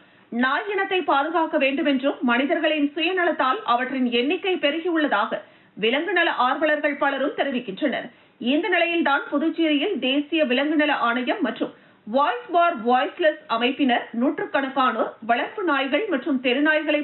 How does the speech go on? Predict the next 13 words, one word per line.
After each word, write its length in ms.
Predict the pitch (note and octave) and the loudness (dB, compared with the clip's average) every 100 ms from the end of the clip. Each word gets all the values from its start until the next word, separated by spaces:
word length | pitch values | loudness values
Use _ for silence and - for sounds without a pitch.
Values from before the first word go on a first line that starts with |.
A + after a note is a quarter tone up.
| C#4 | 2
பாதுகாக்க 460 | B3+ C#4+ D4 C#4 A#3 | 0 2 0 0 -4
வேண்டி 220 | G3+ A#3 - - _ _ | -2 -4 -6 -20 _ _
பேரணி 380 | D#4 E4+ G#4 F#4+ A3+ | 0 0 0 0 2
நடத்தினர். 460 | G3 C#4 B3+ - - _ _ - | 0 0 -2 -6 -12 _ _ -2
புதுச்சேரி 420 | E4 D#4+ E4 D4+ | -2 0 -2 0
கடற்கரை 420 | C#4+ C#4+ - D4+ D4+ | 0 0 0 0 0
சாலை 240 | C#4+ C4+ C#4 C4 | 0 0 0 0
முதல் 200 | B3+ A4+ - A3+ | 0 -2 -2 0
அண்ணா 220 | B3 D4 F4+ F4+ | 0 2 0 2
சிலை 140 | D#4+ A3 | 0 2
வரை 140 | A3+ A3+ - _ _ | -2 -2 -12 _ _
சுமார் 260 | F4 D#4 C#4 B3 | 0 0 0 0
இரண்டு 220 | D4+ | 0